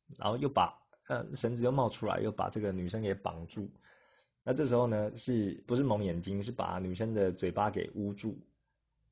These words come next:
然后就叮咚，啊，门铃就响了。那这时候戴帽子的男生跟刚刚第二个男生呢就笑了。啊，接下来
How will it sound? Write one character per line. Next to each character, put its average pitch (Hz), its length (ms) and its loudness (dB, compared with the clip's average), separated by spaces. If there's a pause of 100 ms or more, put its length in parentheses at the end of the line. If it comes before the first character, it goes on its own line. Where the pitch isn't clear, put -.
(120)
然 98 140 -2
后 110 40 2
就 107 120 2
叮 175 320 0
咚， 139 640 0 (460)
啊， 101 200 -6
门 113 180 2
铃 127 180 2
就 151 120 2
响 82 260 0 (140)
了。 - 60 -12 (580)
那 127 100 2
这 135 140 6
时 120 80 6
候 120 460 6
戴 127 120 6
帽 123 140 4
子 110 80 2
的 101 80 6
男 95 160 0
生 107 160 -2
跟 104 140 0
刚 104 140 0
刚 104 120 -2
第 110 160 4
二 104 80 6
个 98 100 2
男 90 200 -2
生 95 160 0
呢 90 140 -2
就 98 100 4
笑 87 320 -2
了。 - 320 -10 (580)
啊， 104 100 -4
接 104 180 0
下 101 120 2
来 95 220 -4